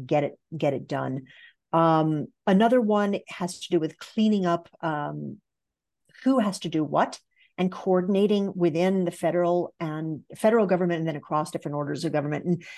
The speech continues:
reestablishing something like the Major Project Management Office to do that coordination.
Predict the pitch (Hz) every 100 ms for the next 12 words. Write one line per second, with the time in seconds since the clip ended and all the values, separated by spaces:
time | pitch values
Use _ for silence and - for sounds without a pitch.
0 | - - 202 254 - 165 170 170 160 156
1 | 156 147 143 143 156 160 160 151 143 -
2 | 165 180 165 143 143 139 190 196 - -
3 | _ _ _ - 160 202 160 - 151 143
4 | 143 139 - 156